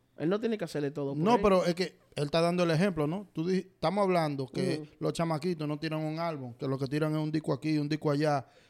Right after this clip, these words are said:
Speaker 2: a lo loco.
Speaker 1: Ujú.
Speaker 2: En vez de tirar, enfocarse y tirar
Speaker 1: Ujú.
Speaker 2: un álbum completo.
Speaker 1: Papito,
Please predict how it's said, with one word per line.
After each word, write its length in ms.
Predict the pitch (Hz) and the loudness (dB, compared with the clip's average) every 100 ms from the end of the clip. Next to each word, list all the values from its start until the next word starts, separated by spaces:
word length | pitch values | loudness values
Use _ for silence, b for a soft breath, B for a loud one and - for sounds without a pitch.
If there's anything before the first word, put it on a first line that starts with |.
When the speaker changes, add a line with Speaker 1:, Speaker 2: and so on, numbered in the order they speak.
| b b | b b
Speaker 2:
a 120 | 139 | 0
lo 100 | 135 | 4
loco. 320 | 156 170 175 | 4 4 0
Speaker 1:
Ujú. 160 | 156 156 _ _ _ _ - | -6 -10 _ _ _ _ -4
Speaker 2:
En 120 | 139 | 0
vez 120 | 143 | 2
de 100 | 156 | 0
tirar, 400 | 160 147 139 - - | 2 0 0 -2 -4
enfocarse 840 | 135 143 - 185 185 156 135 123 - _ _ _ - | -2 -2 0 4 4 4 -2 -10 -14 _ _ _ -8
y 120 | 123 | -6
tirar 280 | - 135 147 | -2 0 2
Speaker 1:
Ujú. 80 | 147 | 4
Speaker 2:
un 80 | |
álbum 240 | 147 151 139 | 4 4 2
completo. 640 | 123 104 127 160 117 113 - | -2 -2 2 2 2 -4 -4
Speaker 1:
Papito, 320 | 165 202 180 | 2 2 4